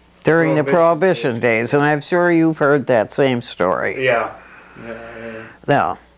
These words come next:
Speaker 1: So
Speaker 2: There were people
Speaker 1: that,
Speaker 2: yeah.
Speaker 1: and strange to say, I was up at Sh-, north on Scenic Drive. Just this would be,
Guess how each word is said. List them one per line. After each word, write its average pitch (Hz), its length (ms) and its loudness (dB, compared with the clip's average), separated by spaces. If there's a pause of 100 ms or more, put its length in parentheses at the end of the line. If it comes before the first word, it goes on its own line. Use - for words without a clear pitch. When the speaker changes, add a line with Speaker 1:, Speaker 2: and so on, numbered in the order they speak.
(240)
Speaker 1:
So 127 380 2
Speaker 2:
There 117 100 2
were - 100 -10
people 123 360 -10
Speaker 1:
that, 131 220 0
Speaker 2:
yeah. 113 120 -12 (240)
Speaker 1:
and 180 500 2 (240)
strange 262 560 -2
to 208 100 -2
say, 147 500 2
I 170 200 2
was 151 460 -2 (680)
up 208 240 0
at 180 140 -2
Sh-, - 220 -12 (600)
north 175 560 0 (200)
on 147 160 -2
Scenic 175 480 -2
Drive. 127 560 0 (1500)
Just - 340 0
this 196 340 -2
would 175 380 -2
be, 165 460 2